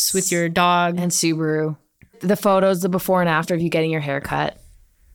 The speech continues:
Speaker 2: like, from long to short.
Speaker 1: Yeah. Transformation Tuesday. So on that line of thought, breakup advice.
Speaker 2: Ugh.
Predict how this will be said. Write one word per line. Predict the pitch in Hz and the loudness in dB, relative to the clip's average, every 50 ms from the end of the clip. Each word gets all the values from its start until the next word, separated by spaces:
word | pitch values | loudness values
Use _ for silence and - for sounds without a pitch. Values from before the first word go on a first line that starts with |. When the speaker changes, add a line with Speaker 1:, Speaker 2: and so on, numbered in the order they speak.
| - _ _ - | -20 _ _ -2
Speaker 2:
like, | - 160 151 | 0 0 0
from | - - 165 160 151 | 2 2 2 4 4
long | 143 139 143 147 | 4 4 2 2
to | - | 0
short. | 147 - - 147 139 139 147 170 - - _ _ _ - - | -2 -2 0 0 2 2 0 0 -2 -8 _ _ _ -16 -6
Speaker 1:
Yeah. | - 196 185 180 175 170 165 165 160 - _ _ _ _ _ _ _ - | -2 0 2 2 2 2 0 0 -2 -6 _ _ _ _ _ _ _ -4
Transformation | - 185 180 160 - 175 170 156 160 - 170 170 | 0 0 0 0 0 -2 -2 -2 -2 -2 -2 -2
Tuesday. | 160 - 170 170 - 160 160 170 165 - _ _ _ - - - - - - - - - - - _ _ _ _ _ | 0 0 0 0 2 2 2 0 0 -2 _ _ _ -20 -20 -20 -20 -16 -14 -14 -14 -16 -18 -20 _ _ _ _ _
So | - - - 233 220 220 214 208 202 196 196 190 - - - - _ _ - | -4 0 2 2 4 4 4 4 4 4 4 2 0 -2 -8 -14 _ _ -2
on | 180 180 180 | 0 0 2
that | 180 185 202 - - | 2 2 2 2 0
line | 190 170 170 | 0 -2 -2
of | 165 165 | -4 -4
thought, | - - 160 160 160 156 - - _ _ | -4 -4 -2 -2 -2 -4 -6 -8 _ _
breakup | - 226 254 269 262 208 - - | 0 2 2 2 2 0 -2 -2
advice. | - 170 - - - - - - - - - _ _ _ _ _ _ _ _ _ _ _ _ _ _ _ _ _ _ _ _ _ _ _ _ - | -4 -6 -4 -4 -2 -2 -2 -4 -6 -8 -10 _ _ _ _ _ _ _ _ _ _ _ _ _ _ _ _ _ _ _ _ _ _ _ _ -8
Speaker 2:
Ugh. | - 165 170 175 165 156 147 139 | -4 -2 0 0 0 0 0 -2